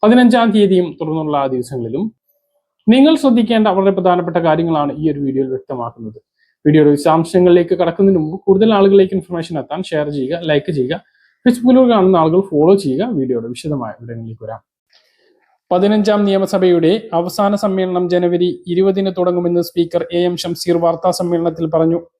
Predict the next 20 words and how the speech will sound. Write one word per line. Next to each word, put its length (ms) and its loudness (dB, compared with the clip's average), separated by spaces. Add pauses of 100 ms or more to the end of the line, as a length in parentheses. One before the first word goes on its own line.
(400)
ഗവർണറുടെ 840 0
നയപ്രഖ്യാപനം 840 0
ഇരുപതിന് 460 0
നടക്കും. 300 -2 (440)
മുപ്പത്തിരണ്ട് 540 -2
ദിവസത്തെ 600 0 (440)
നിയമസഭാ 560 2
സമ്മേളനത്തിനാണ് 880 -2
ഷെഡ്യൂൾ 360 0
ചെയ്തിരിക്കുന്നത്. 720 0 (340)
സംസ്ഥാന 520 0
ബജറ്റ് 520 0 (220)
ജനുവരി 520 0
ഇരുപത്തിയൊൻപതിന് 1160 -2
അവതരിപ്പിക്കുമെന്നും 760 0
സ്പീക്കർ 480 -2
എ 60 0
എം 180 0
ഷംസീർ 400 -2
പറഞ്ഞു. 320 0